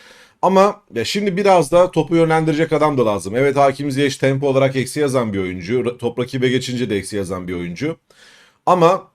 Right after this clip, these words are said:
topu ayağına aldığında ceza sahasını etkili şekilde yönlendirecek, bir istasyon olacak, oyunu sakinleştirecek.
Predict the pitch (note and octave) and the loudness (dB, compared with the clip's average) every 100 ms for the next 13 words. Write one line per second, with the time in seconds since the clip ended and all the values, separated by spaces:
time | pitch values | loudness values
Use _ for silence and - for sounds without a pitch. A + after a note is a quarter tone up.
0 | - D3+ F3 E3+ E3+ E3 D3 D3 C#3+ F3 | -6 0 4 4 6 6 6 2 6 6
1 | B2+ C3+ D#3 E3+ E3 C#3+ C3+ E3 C3+ C3+ | 6 4 4 4 4 2 2 -2 -4 -4
2 | F3 E3 D#3 C#3+ C3 A#2+ A2+ G#2 G2+ B2+ | -6 -4 -6 0 0 0 -2 -2 -2 -2
3 | C3+ G#2+ B2+ B2 C#3+ C3+ E3+ E3 A2+ G2+ | -4 -4 -4 -2 -2 -2 -2 -2 -2 -2
4 | C3+ - _ _ _ _ _ C3 C3+ E3 | -2 -4 _ _ _ _ _ 2 2 2
5 | E3+ D3+ C3+ A2+ G#2 - G2 A2+ C3 | 2 2 2 -4 -4 -6 -6 -6 -8